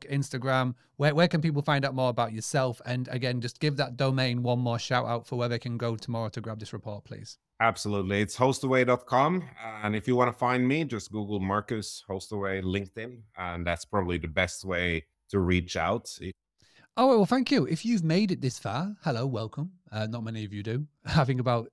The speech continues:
Speaker 1: x-, sixty, sixty-one percent of you cut out before the very end. So this is a little tweet for all you that are at the end. Uh, go ahead and go to boostly dot co dot U K forward slash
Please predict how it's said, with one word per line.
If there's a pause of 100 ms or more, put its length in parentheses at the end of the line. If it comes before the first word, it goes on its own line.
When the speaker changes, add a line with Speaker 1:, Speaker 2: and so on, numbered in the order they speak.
(100)
Speaker 1:
x-,
sixty,
sixty-one
percent
of
you
cut
out
before
the
very
end.
So
this
is
a
little
tweet
for
all
you
that
are
at
the
end. (340)
Uh, (240)
go
ahead
and
go
to
boostly
dot
co
dot
U
K
forward
slash